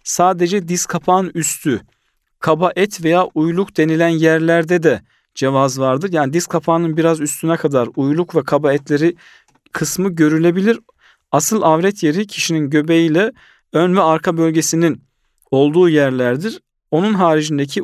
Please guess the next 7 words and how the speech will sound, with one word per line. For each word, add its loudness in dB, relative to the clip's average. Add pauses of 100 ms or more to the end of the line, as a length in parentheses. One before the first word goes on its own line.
uyluk 0
ve 2
kaba 0
eti -2
dedi-, -4
denilen 0
yerler -2